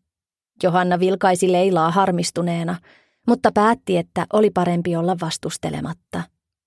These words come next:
Hän pysyi jakkarallaan ja tuijotti ovea. Oli kuin aika olisi pysähtynyt hänen odottaessaan. Vihdoin viimein kalastaja Anton astui sisään,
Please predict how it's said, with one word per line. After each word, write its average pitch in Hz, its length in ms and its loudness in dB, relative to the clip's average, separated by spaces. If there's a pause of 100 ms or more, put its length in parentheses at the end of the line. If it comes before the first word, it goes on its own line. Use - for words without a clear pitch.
(420)
Hän 196 240 0
pysyi 208 420 2
jakkarallaan 170 800 0
ja 190 140 0
tuijotti 170 500 -2
ovea. - 400 -8 (760)
Oli 208 220 2
kuin 196 300 2
aika 208 380 2
olisi 180 300 0
pysähtynyt 175 640 -4
hänen 175 320 -2
odottaessaan. - 960 -8 (840)
Vihdoin 185 500 2
viimein 170 520 0
kalastaja 190 560 2
Anton 180 480 0
astui 180 360 -2
sisään, 170 500 -4